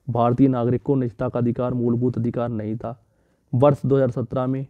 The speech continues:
नौ जजों वाली सुप्रीम कोर्ट की संवैधानिक पीठ ने सर्वसम्मति निजता के अधिकार के, को मौलिक अधिकार बताया।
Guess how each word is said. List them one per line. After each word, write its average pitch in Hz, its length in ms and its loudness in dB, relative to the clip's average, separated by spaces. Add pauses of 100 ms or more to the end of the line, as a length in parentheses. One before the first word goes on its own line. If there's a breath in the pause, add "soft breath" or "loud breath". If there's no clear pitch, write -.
(140)
नौ 131 160 0
जजों 123 280 0
वाली 123 180 -2
सुप्रीम 127 400 -4
कोर्ट 123 260 -2
की 131 100 -10
संवैधानिक 117 600 -2
पीठ 113 240 0
ने 135 180 -2 (560)
सर्वसम्मति 127 560 4
निजता 120 460 0
के 120 100 0
अधिकार 113 420 0
के, 127 220 0
को 131 240 0
मौलिक 120 320 -2
अधिकार 117 340 0
बताया। 113 440 -4